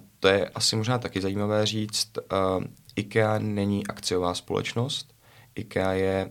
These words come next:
eh, firma, která svůj zisk potom přerozděluje zpátky do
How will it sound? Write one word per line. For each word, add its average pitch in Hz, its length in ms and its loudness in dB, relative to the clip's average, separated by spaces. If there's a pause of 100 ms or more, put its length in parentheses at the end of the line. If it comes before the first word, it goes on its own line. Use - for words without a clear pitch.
eh, 104 100 -6
firma, 92 300 -4
která 95 400 -2
svůj 101 380 -2
zisk 98 320 -2
potom 98 260 -6
přerozděluje 92 480 -4
zpátky 90 440 -4
do 90 220 0